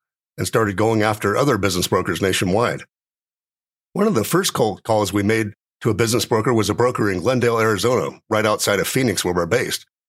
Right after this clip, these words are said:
At the time, we decided to price our cold callers on an hourly rate, but we kind of sold those hours in, in blocks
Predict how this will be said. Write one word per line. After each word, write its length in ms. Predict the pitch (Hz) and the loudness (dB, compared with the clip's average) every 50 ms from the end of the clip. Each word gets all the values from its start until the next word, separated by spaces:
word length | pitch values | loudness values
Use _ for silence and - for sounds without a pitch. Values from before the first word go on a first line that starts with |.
| _ _ _ _ _ _ _ _ _ _ _ _ _ - | _ _ _ _ _ _ _ _ _ _ _ _ _ -4
At 140 | - 107 - | -2 -2 0
the 60 | 107 | -2
time, 340 | - - 185 208 214 180 127 | -2 -2 0 0 2 2 2
we 120 | 110 113 | 2 2
decided 360 | 104 104 - - 123 120 117 | 0 0 0 2 2 2 2
to 140 | 101 95 90 | 0 -2 -2
price 320 | - - - 120 117 - | -4 -2 -2 0 0 2
our 100 | 120 98 | 0 -2
cold 240 | 90 - 117 113 101 | 0 0 -2 -2 0
callers 340 | - - 104 107 120 113 95 | 0 0 0 2 2 0 0
on 140 | 113 98 95 | 0 0 0
an 160 | 95 98 80 - - | 0 -2 -2 -2 -2
hourly 360 | 107 120 117 113 104 104 98 | 0 2 2 2 0 0 2
rate, 280 | 92 98 98 - - - | 2 0 0 0 -2 -2
but 180 | - 92 87 - _ _ _ _ _ _ _ | -4 -4 -4 -6 _ _ _ _ _ _ _
we 80 | - 104 | -4 -2
kind 140 | - 117 | 0 0
of 80 | 104 92 | 2 2
sold 240 | - - 113 120 107 | 2 2 2 2 2
those 180 | 113 107 92 | 0 0 2
hours 360 | 101 101 110 113 113 104 90 98 | 2 2 2 2 2 0 0 0
in, 180 | 90 90 92 - | -2 -2 -2 -2
in 200 | 117 92 90 76 | -2 -2 0 0
blocks 500 | 101 113 117 107 80 - - - - | 0 2 2 2 0 0 -4 -6 -8